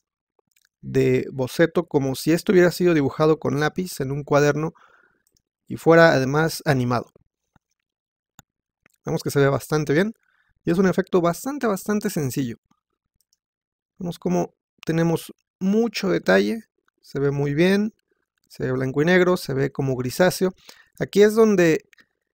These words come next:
si nosotros utilizamos un sólido blanco, aquí hay muchísimo contraste y se pierde mucho detalle. Si utilizamos un sólido más bien oscuro, bueno, al momento de invertir aquí, se perdería un poco esta,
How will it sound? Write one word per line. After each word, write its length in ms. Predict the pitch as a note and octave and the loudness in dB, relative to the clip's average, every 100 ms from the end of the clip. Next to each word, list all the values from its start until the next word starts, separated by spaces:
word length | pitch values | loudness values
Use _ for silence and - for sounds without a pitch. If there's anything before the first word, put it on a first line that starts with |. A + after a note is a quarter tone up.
| _ _ _ _ | _ _ _ _
si 280 | - - D#3+ | -10 -4 -2
nosotros 480 | D#3+ - G#3+ B3 G3+ | 0 2 2 2 -2
utilizamos 560 | F3+ E3+ F3+ G3 F#3 | -2 -2 0 -2 -2
un 120 | F#3+ F3+ | -4 -2
sólido 420 | - E3+ C#3 A#2+ | 0 0 0 -2
blanco, 680 | B2+ D#3 F#3+ G3 G3 G#3 - _ _ - | 2 4 4 2 0 -2 -2 _ _ -12
aquí 280 | C#3 - E3 | -12 -2 2
hay 140 | F3 | 2
muchísimo 540 | E3+ D#3 - F3+ F#3 D3 | 2 -4 -6 -2 0 0
contraste 560 | C#3 C3+ D#3+ - - | -2 -2 -4 -2 -4
y 80 | E3 | -4
se 180 | - C#3 | -4 -8
pierde 380 | - D3 D3 D3 | 2 4 4 0
mucho 240 | D3 D3+ | 0 0
detalle. 440 | C3+ D3 D3 D#3+ - _ _ _ _ | 2 2 2 -2 -8 _ _ _ _
Si 140 | - | -8
utilizamos 480 | C#3+ C#3 E3+ E3+ E3 | -2 0 2 0 0
un 120 | D#3+ | -2
sólido 300 | E3 E3 D#3 | 2 2 2
más 200 | D3 D3+ | 0 0
bien 120 | D#3 | 0
oscuro, 420 | D#3 - E3+ E3 F3 | -2 -4 0 0 0
bueno, 240 | B2 B2 | -4 -6
al 100 | A#2 | -6
momento 420 | A#2 A#2+ C#3 C#3 | -6 -4 -2 2
de 80 | C#3+ | 2
invertir 420 | C3+ C3 B2 D3+ | 2 0 0 0
aquí, 360 | C#3+ C3+ D3+ E3+ _ _ _ _ - _ _ | 0 -2 -6 -6 _ _ _ _ -20 _ _
se 260 | - - C#3 | -10 -4 -2
perdería 680 | C3 C#3 C3 C3+ C#3+ D#3+ D3+ | 2 2 4 4 6 6 4
un 200 | D3+ D#3 | 2 -2
poco 360 | D#3+ D3+ - D#3 | -4 -2 -2 -2
esta, 460 | - E3 D3+ C3 | 0 0 0 -2